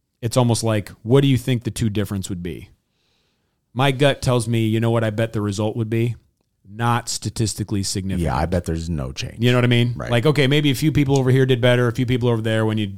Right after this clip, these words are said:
Speaker 1: put it all together, it was not stati-, I don't know. I just, that's my gut on it. I just feel like even if we had the most well-designed study to really answer this question, where we time everybody's caffeine intake, I just feel like it's gonna come back not sig-, statistically significant.
Speaker 2: Yeah, and I've also heard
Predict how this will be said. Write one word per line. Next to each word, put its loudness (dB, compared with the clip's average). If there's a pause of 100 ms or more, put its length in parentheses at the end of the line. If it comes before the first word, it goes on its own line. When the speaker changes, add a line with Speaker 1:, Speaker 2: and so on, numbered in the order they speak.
(120)
Speaker 1:
put 0
it -2
all -2
together, -4
it -4
was -6
not -8
stati-, -12
I -4
don't -2
know. -6
I 0
just, -4
that's 0
my -2
gut -8
on -12
it. -20 (340)
I -6
just -4
feel 0
like -2
even 0
if 0
we 0
had 2
the -2
most 0
well-designed 0
study 0
to -4
really 4
answer -2
this -6
question, -8 (720)
where 0
we 4
time 2
everybody's 0
caffeine 0
intake, -2
I -2
just -6
feel -4
like -4
it's -8
gonna -6
come -8
back -8 (320)
not -12
sig-, -8
statistically -8
significant. -10
Speaker 2:
Yeah, -2
and -2
I've 0
also -2
heard -2